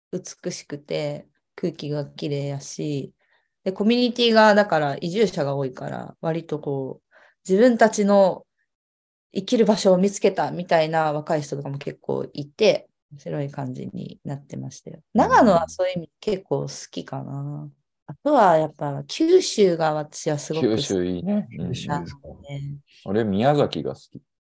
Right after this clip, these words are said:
Speaker 1: あ、宮崎大好き。あったかいとこっていうかさ、日照時間が長いところの人は、やっぱり、
Speaker 2: うん。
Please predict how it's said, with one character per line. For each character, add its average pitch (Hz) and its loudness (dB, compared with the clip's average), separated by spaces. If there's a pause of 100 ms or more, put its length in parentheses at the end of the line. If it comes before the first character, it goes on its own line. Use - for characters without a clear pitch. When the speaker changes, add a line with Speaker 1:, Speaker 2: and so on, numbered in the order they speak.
(140)
Speaker 1:
あ、 185 2
宮 202 4
崎 190 -2
大 151 0
好 147 -8 (220)
き。 - -12 (720)
あ 226 0
っ - -12
た 392 4
か 415 4
い 370 8
と 226 4
こ 190 6
っ 180 2
て 185 -2
い - -4
う - -6
か 160 0
さ、 165 0
日 220 2
照 381 6
時 370 6
間 269 8
が 190 6
長 202 4
い 208 2
と 190 -6
こ 170 -2
ろ 160 -6
の 160 -6
人 156 -6
は、 147 0
や 147 0
っ 143 -6
ぱ 233 4
り、 202 6
Speaker 2:
う 170 4
ん。 - -4